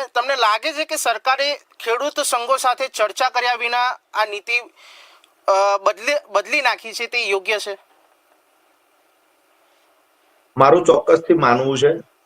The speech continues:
Speaker 2: અને વર્ષોથી પણ આ જ સિસ્ટમ ચાલતી આવે છે. સરકાર જે તે સમયે ખૂબ મોટા ઉપાડે પ્રધાનમંત્રી ફસલ બીમા યોજના બે હજાર સોળ માં લાવ્યા હતા, ફેબ્રુઆરી બે હજાર સોળ.
Speaker 1: હમ.
Speaker 2: બે, બે હજાર વીસ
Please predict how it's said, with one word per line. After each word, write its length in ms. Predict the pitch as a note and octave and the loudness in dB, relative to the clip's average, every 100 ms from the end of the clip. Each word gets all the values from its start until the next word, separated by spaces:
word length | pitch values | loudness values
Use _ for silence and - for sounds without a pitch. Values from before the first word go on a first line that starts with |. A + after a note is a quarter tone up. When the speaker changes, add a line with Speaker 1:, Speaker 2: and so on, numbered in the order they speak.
| - | -2
Speaker 2:
અને 160 | B2 C3 | 4 6
વર્ષોથી 560 | A2+ A#2 - C#3+ D#3 | 8 8 8 6 6
પણ 180 | - C#3+ | -2 -2
આ 200 | - A#2+ | 4 4
જ 80 | A#2 | 4
સિસ્ટમ 420 | B2+ A#2+ - C3+ | -2 0 2 4
ચાલતી 380 | A#2+ A#2+ A#2+ C3+ | 6 6 6 6
આવે 220 | B2+ C3 | 8 8
છે. 120 | C3+ - - _ _ _ _ _ _ _ _ _ _ _ _ - | 4 -4 -10 _ _ _ _ _ _ _ _ _ _ _ _ 2
સરકાર 380 | C#3 C3+ C#3+ C#3+ | 4 6 6 6
જે 180 | B2+ C3 | 6 6
તે 160 | C#3 | 4
સમયે 340 | C3+ C3+ C#3 C3 | 2 0 2 2
ખૂબ 280 | - D#3 | 2 0
મોટા 280 | C3+ C3+ C3 | 4 4 6
ઉપાડે 360 | C3 B2 C3 B2+ | 6 8 6 6
પ્રધાનમંત્રી 680 | A#2 A#2 B2 B2+ B2 B2+ A#2+ | 6 6 6 4 2 2 4
ફસલ 300 | A#2+ C3 B2+ | 4 4 4
બીમા 280 | B2 B2 | 4 4
યોજના 360 | B2 B2 A#2 A#2+ | 6 6 6 8
બે 220 | A#2 A#2+ | 8 8
હજાર 200 | A#2 A#2+ | 8 4
સોળ 260 | A#2 A#2 A#2 | 4 6 6
માં 140 | A#2 | 4
લાવ્યા 260 | G#2+ G#2+ A2 | 4 6 4
હતા, 180 | G#2 F#2+ | 2 0
ફેબ્રુઆરી 540 | G#2+ G#2+ A2 G#2 G2+ | 0 4 4 4 4
બે 200 | G2 G2 | 4 4
હજાર 220 | F#2 F2+ | 4 0
સોળ. 260 | - F#2 E2 _ _ _ _ - | 0 -2 -2 _ _ _ _ -8
Speaker 1:
હમ. 140 | G3 F3+ | 0 6
Speaker 2:
બે, 180 | D3 D3 C#3+ | 8 8 8
બે 220 | C#3+ C#3+ | 8 8
હજાર 240 | C#3 C#3+ B2+ | 8 4 4
વીસ 180 | C3+ | 0